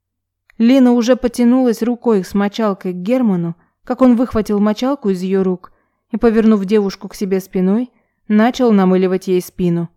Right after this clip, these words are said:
«Тебе было не больно?» спросил он, дойдя до попы,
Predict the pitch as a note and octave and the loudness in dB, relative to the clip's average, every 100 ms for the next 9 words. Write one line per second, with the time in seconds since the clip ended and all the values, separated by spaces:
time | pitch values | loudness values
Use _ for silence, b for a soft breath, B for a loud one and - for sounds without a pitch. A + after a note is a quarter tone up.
0 | _ _ _ _ _ F3 E3+ F3+ F#3+ F#3+ | _ _ _ _ _ -6 -2 0 2 2
1 | G3 G3 A3 G3 D#3+ _ _ _ _ - | 2 2 0 0 -4 _ _ _ _ -6
2 | G3 F#3+ B3 A#3 F#3 F3+ F#3 G#3 G3 F#3+ | -2 -2 0 0 2 0 0 0 -2 -2
3 | F#3 E3+ F3 | -4 -4 -6